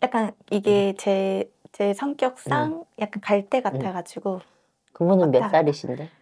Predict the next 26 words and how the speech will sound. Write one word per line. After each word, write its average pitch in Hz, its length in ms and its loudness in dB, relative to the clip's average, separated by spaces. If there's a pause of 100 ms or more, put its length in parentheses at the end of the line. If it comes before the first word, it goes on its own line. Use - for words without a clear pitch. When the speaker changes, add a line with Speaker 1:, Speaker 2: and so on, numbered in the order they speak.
Speaker 1:
그분이 247 1400 -2
빠른 233 260 4
년생이어서 254 800 -2
Speaker 2:
음. 143 180 -2 (560)
Speaker 1:
원래는 233 840 2
한 339 220 -2
살 330 200 2
차이인데 226 520 2
Speaker 2:
음, 143 60 0
음. 117 280 -6 (400)
Speaker 1:
그 185 240 -2
친구들은 320 600 0
Speaker 2:
음. 131 320 0
Speaker 1:
두 196 180 0
살이라고 185 680 -2
Speaker 2:
음, 139 60 0
Speaker 1:
하더라고요. 131 320 0
Speaker 2:
음, 120 300 -2
음. 107 360 -6 (800)
빠른 147 260 2
Speaker 1:
그래서, 143 140 0
Speaker 2:
년생이라? 120 480 0
Speaker 1:
네, 170 80 -2 (100)
빠른 254 280 -2
년생이어서 202 840 -6
Speaker 2:
음. 180 240 -12